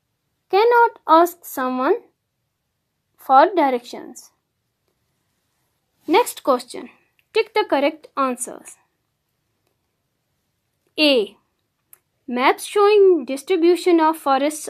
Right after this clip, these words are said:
are, answer, thematic map.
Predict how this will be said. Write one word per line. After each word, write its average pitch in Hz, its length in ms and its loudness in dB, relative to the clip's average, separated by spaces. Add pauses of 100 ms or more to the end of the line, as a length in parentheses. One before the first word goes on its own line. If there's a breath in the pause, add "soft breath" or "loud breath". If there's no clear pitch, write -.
are, 269 300 2 (920)
answer, 262 420 0 (500)
thematic 339 520 4
map. 208 360 -14